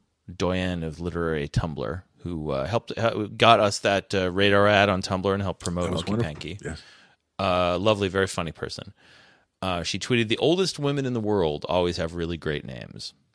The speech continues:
Speaker 1: And I responded that, that I, I lo-, I love the names of the, of the old women in our lives. That, um, there's a st-, an undergraduate of mine named Mildred,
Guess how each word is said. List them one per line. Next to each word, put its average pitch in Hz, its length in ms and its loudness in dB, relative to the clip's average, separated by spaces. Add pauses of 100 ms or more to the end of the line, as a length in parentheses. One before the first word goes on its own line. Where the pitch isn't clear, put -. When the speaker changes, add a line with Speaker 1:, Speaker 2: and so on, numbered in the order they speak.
(460)
Speaker 1:
And 90 380 -6
I 101 140 4
responded 101 520 0
that, 85 440 -4 (100)
that 87 140 -2
I, 87 140 0 (160)
I 90 180 -2
lo-, 92 300 4
I 98 120 0
love 101 340 4
the 90 80 -4
names 80 420 -6
of 78 340 -6
the, 76 220 -6 (420)
of 82 200 -10
the 78 120 -6
old - 280 -8
women 76 240 -8
in 69 80 -12
our 71 120 -8
lives. 67 360 -8
That, - 220 -16
um, 73 400 -16 (100)
there's 90 160 -4
a 76 40 -4
st-, - 340 -2
an - 100 -10
undergraduate 104 560 0
of 80 60 -10
mine 80 200 -8
named 78 140 -10
Mildred, 87 420 -4